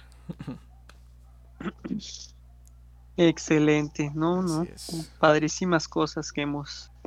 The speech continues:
Speaker 2: no, más bien casi, casi nos has ilustrado tú, de hecho.
Speaker 1: Lo que es el mundo de la ñoñería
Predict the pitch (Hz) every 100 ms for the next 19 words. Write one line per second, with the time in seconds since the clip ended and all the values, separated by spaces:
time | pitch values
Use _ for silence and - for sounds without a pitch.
0 | - - 190 247 190 170 175 185 170 180
1 | 170 185 185 185 175 156 - - - -
2 | 165 156 175 165 156 - 156 156 156 156
3 | 160 156 - - - - - - - -
4 | - - - 113 110 107 107 110 113 113
5 | 107 98 98 95 95 95 98